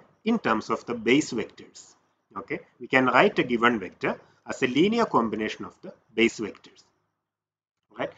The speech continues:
Now the base vectors are not unique. Right? There's nothing that tells us that you have to choose a particular set of vectors as base vectors. Right? For example, you could choose any set of orthogonal vectors, right? Any two orthogonal vectors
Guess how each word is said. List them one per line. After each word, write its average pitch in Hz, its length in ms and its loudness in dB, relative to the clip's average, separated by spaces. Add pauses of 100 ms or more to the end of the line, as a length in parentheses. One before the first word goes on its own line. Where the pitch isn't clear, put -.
(360)
Now 113 120 4
the 110 100 2
base 147 360 6
vectors 123 460 -2
are 90 140 -10
not 131 200 -6
unique. 233 460 0 (420)
Right? 143 140 -10
There's 127 240 -2
nothing 147 380 4
that 117 200 -2
tells 123 240 0
us 139 120 -6
that 113 200 -4
you 110 60 -6
have 113 180 -4
to 123 80 -8
choose 196 320 -2
a 127 60 -2
particular 127 680 -2 (200)
set 147 280 2
of - 160 0
vectors 110 380 -8
as 151 160 -12
base 175 260 2
vectors. - 480 -10 (220)
Right? 170 120 -10 (320)
For 156 120 8
example, 139 380 4
you 139 80 -4
could 156 180 -4
choose 160 320 -2
any 220 420 6
set - 260 -2
of - 280 -2
orthogonal 117 580 2
vectors, - 380 -14
right? 120 320 -6
Any 180 240 6
two 156 460 0
orthogonal 117 520 2
vectors 101 380 -10